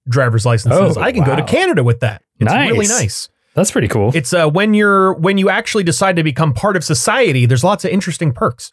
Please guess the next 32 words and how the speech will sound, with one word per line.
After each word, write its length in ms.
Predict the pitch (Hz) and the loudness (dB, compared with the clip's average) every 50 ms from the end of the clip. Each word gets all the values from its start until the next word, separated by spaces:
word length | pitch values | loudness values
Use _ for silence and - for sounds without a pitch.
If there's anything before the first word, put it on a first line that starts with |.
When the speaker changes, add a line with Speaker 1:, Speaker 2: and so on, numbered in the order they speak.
| _ - | _ -6
Speaker 1:
Uh, 380 | - - - - 127 120 117 | -4 -4 -4 -2 0 0 0
so 160 | 104 - 160 | 0 -2 -2
I 100 | 147 139 165 | 0 0 0
would, 160 | 180 165 135 | 0 2 0
uh, 140 | 131 127 123 - | 0 0 0 0
I 80 | 131 | 0
would 120 | 131 127 123 | 0 2 2
recommend 360 | 131 123 - 127 147 156 117 | 2 2 2 2 2 2 2
it. 120 | - - _ _ _ _ _ _ _ | 0 -2 _ _ _ _ _ _ _
Also, 260 | - 214 226 214 - 196 | 0 0 0 2 2 2
I 100 | 165 170 | 2 2
gotta 180 | 202 190 170 - | 0 0 0 0
say, 240 | - - 175 160 160 | 0 0 0 0 2
I'm 100 | 160 151 147 | 2 2 2
a 40 | |
little, 720 | 143 135 135 139 160 170 180 180 185 185 180 180 180 - - _ _ _ _ - | 4 4 4 4 4 4 2 2 2 4 4 4 2 0 -2 _ _ _ _ -4
I'm 160 | 147 147 147 | 0 0 2
a 60 | 143 | 2
little 360 | 139 135 139 170 233 339 349 | 0 0 2 2 2 2 0
disappointed, 720 | 262 277 247 - 165 123 - - 175 185 160 113 98 - _ _ _ _ - | 0 -2 -4 -4 -4 -4 -2 -2 0 0 0 0 -2 -4 _ _ _ _ -4
actually, 480 | 131 117 - - - - 117 107 110 - | -4 -4 -4 -2 0 0 2 2 2 2
in 160 | 131 123 120 | 4 4 4
Cliven 400 | - - 131 123 110 113 107 104 | 4 2 2 2 2 2 2 2
Bundy. 400 | 120 127 127 120 113 107 107 - _ _ _ _ _ _ _ | 2 2 2 2 2 0 -2 -6 _ _ _ _ _ _ _
He's 220 | _ 160 156 - | _ -2 -2 0
saying 280 | - 208 208 202 190 170 | 0 0 0 2 2 4
he's 200 | 165 175 143 151 | 2 2 2 0
a 80 | 135 | -2
citizen 520 | 120 - - 185 180 175 165 - 160 147 - | -2 -2 -2 0 0 0 0 -2 -2 -2 0
of 220 | 147 143 131 120 | 0 0 2 4
Nevada 680 | 127 123 110 107 110 147 143 143 139 131 113 107 104 - - _ _ _ | 4 2 2 0 0 -2 0 0 0 0 -2 -2 -4 -8 -12 _ _ _
Speaker 2:
Mm. 380 | - 120 113 113 101 92 87 | 0 0 2 2 2 2 0